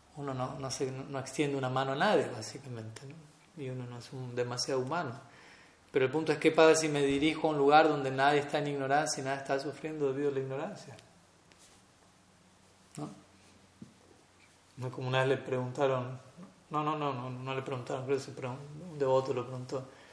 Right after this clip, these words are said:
Por ejemplo, el budismo enfatiza mucho la compasión, como que la compasión es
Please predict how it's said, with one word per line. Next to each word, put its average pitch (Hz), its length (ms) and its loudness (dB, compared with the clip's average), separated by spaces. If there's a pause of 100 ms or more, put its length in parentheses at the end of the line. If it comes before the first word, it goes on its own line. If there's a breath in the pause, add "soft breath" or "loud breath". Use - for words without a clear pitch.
(320 loud breath)
Por 123 120 -14
ejemplo, 135 280 -2
el 131 60 0
budismo 143 380 2
enfatiza 139 480 0
mucho 135 300 -2
la 123 140 4
compasión, 120 540 -6 (760)
como 131 240 -8
que 135 100 -4
la 123 100 0
compasión 127 500 0
es - 420 -2